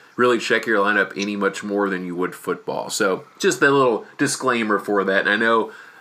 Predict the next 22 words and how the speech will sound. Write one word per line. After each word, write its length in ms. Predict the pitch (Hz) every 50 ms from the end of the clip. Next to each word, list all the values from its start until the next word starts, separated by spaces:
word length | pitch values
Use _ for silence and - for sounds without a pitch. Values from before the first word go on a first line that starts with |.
| -
that, 180 | - 107 110 107
uh, 140 | 110 104 98
Chris, 500 | - - 147 139 135 135 - - - - - - - - _ _ -
Lee, 320 | 113 113 123 127 127 131 123
and 200 | 107 110 113 110
myself 440 | 107 101 101 - - 110 104 98 -
are 100 | 98 95
su-, 200 | - - 110 - -
are 200 | - 98 98 95
really 300 | 95 98 113 113 107 101
pumped. 440 | 98 - - 104 104 104 104 - - - - - - - - _ _ -
Uh, 280 | - 92 95 98 95 95
Lee's 320 | 98 120 131 135 131 131
Philadelphia 640 | - 135 120 113 110 107 110 110 104 - 113 107 101 98
seventy-sixers, 1120 | - - 113 101 104 101 98 95 - - - - - - 113 110 104 101 - - - - -
uh, 180 | 95 92 87 85
tip-off 540 | - - 127 117 117 117 107 104 104 101 -
here 160 | 110 107 107
in 60 | 101
about 200 | 98 95 95 90
an 100 | 92 90 - -
hour. 540 | 98 107 113 123 120 120 120 120 123 123